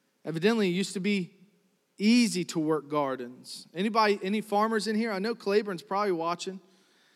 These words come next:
Claiborne's got, uh, he, he goes here, he works on everything. He's a magician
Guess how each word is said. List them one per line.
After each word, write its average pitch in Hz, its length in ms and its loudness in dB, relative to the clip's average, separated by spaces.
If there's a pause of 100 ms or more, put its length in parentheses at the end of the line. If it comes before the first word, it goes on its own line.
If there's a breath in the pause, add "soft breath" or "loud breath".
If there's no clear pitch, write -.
(200 soft breath)
Claiborne's 180 500 2
got, 165 260 0 (180)
uh, 147 160 -2
he, 160 260 -6
he 147 180 -12
goes 139 320 -4
here, 139 280 -4
he 135 100 -16 (420)
works 139 320 -8
on 135 160 -10
everything. 131 560 -8
He's 131 160 -14
a 113 60 -10
magician 131 840 -8